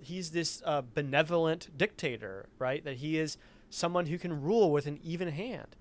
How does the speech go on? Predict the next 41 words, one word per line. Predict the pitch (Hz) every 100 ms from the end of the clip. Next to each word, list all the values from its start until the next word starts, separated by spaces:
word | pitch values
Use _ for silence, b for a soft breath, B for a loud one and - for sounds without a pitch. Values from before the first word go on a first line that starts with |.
| b b b
Um, | 160 151 143 139 - -
I, | 190 - 165
I | 170 175
actually | 175 170
just | 165 - 143
re-listened | 170 160 156 147
to | - 143 139 127 B B -
the | 139 151
end | 147 156 151
of | - 127 110
Dark | 139 165 175
Age | 135 120 117 120 - b b
where, | 135 139 135 131 139
uh, | 127
Darrow | 117 143 151 151
is | 131
fighting | - 147 170 160
Lysander, | 120 - 113 110
and, | 113 131 139
and | - 127
Darrow | 139 165 160
see-, | - - 170 190 -
like, | 139 -
he | 151
says | - 170 170 147
he | - 135
sees | - - 165 165 151 127 - b b -
the |
path | - - 139 -
that | 135
Lysander's | 123 - 127 120 -
on, | 120 110 101 - b
right? | - 131 143
And |
he | 135
sees | 143 175 170 151
that | 143 B B
people | 175 165 151
will | 139 147
rejoice | 131 139 110 151 160 131 -
when | 139 127